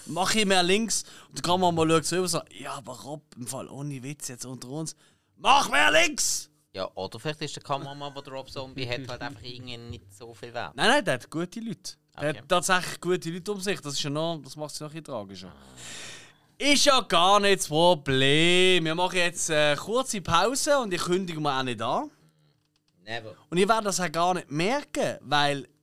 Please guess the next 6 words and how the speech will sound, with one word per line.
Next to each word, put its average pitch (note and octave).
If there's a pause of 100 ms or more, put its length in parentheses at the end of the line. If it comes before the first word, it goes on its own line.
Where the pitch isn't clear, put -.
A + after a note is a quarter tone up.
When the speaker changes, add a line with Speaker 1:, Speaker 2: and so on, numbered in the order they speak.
Speaker 1:
es C#3
geht E3+
genau E3
gleich F#3+
weiter. A#3 (2250)
Zack. -